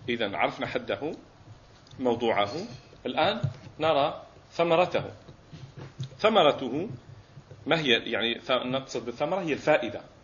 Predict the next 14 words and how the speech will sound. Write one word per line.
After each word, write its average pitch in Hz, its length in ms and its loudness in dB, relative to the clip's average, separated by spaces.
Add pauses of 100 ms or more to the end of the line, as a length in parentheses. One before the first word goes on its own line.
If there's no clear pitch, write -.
(180)
ماذا، 123 640 2
ماذا 139 560 -2 (260)
نستفيد 139 600 -4 (340)
من 120 180 -4
هذا 123 460 0 (380)
العلم؟ 139 360 2 (720)
فائدته 139 680 2 (2250)
هو 160 440 2 (280)
أو 113 120 2
هي 139 360 0 (160)
إيصال 170 600 4 (260)
ذوي 156 220 8
الحقوق 160 480 -6
حقوقهم، - 560 -8